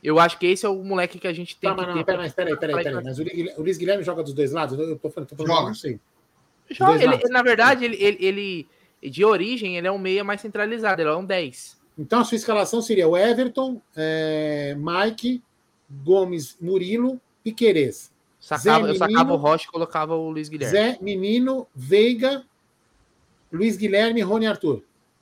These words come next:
Speaker 2: Aí. Você também já ia assim?
Speaker 3: Olha, eu a-, eu, assim, só pra, pra
Speaker 1: Não
Speaker 3: primeira
Speaker 1: sei a condição
Speaker 3: parte.
Speaker 1: física do, desculpa, não sei a condição física do Luiz
Speaker 3: É.
Speaker 1: Guilherme, tá? Tô falando em cima de uma hipótese.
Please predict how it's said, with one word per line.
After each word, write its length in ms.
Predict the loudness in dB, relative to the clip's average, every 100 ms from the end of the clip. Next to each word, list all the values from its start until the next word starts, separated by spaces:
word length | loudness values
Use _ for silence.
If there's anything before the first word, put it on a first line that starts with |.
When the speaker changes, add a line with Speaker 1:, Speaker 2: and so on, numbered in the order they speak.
| _ _ _ _ _ _ _ _ _ _ _ _ _ _ _ -18
Speaker 2:
Aí. 160 | -18 -18 _ _ _ _ _
Você 100 | -2
também 340 | -2 -2 -2
já 140 | 0 0
ia 160 | 0
assim? 320 | -2 -6 -10 -14 _ _ _
Speaker 3:
Olha, 280 | -2 0 2
eu 220 | 2 4
a-, 240 | 6 4 2
eu, 160 | -8 -16 -10
assim, 400 | -8 -6 -8 -10
só 220 | -8 -6 -2
pra, 640 | 0 0 0 -2 -4 -8 -10
pra 140 | -8
Speaker 1:
Não 60 | -4
Speaker 3:
primeira 260 | -2 2 4
Speaker 1:
sei 40 |
a 40 | 4
condição 320 | 2 0 -2
Speaker 3:
parte. 100 | -4
Speaker 1:
física 300 | -6 -4 -4
do, 100 | -4
desculpa, 360 | -8 -8 -4 -4
não 120 | -2
sei 120 | -4
a 20 |
condição 300 | -4 -6 -6
física 260 | -8 -8 -6
do 100 | -4
Luiz 140 | -4
Speaker 3:
É. 40 | -4
Speaker 1:
Guilherme, 380 | -2 -2 -2
tá? 220 | -4 -4 -4
Tô 120 | -6
falando 280 | -4 -4 -6
em 80 | -12
cima 260 | -12 -12
de 120 | -12
uma 160 | -10 -10
hipótese. 580 | -8 -4 -4 -6 -14